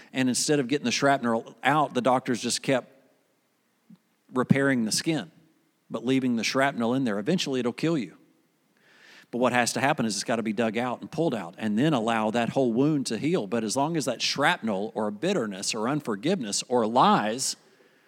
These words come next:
or hurts and pains doesn't get a chance to heal, it's gonna fester on you until you break, until you leave, until you,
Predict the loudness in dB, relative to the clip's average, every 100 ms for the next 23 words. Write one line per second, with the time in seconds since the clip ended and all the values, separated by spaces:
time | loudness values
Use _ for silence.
0 | _ -20 _ -2 -2 2 2 2 -2 -4
1 | -4 0 2 2 0 -2 -8 -10 -20 0
2 | 2 4 2 0 0 2 0 0 -2 -2
3 | 0 4 4 2 -4 _ -20 _ _ -20
4 | _ _ _ _ -2 2 2 2 2 2
5 | 2 4 4 4 4 4 2 4 4 4
6 | 4 4 -2 -20 _ _ _ _ _ _
7 | -14 -2 4 4 4 -6 -10 _ _ _
8 | _ _ _ _ _ _ -6 -2 0 2
9 | 4 6 6 4 0 -18 _ _ _ _
10 | _ -10 -4 2 4 4 2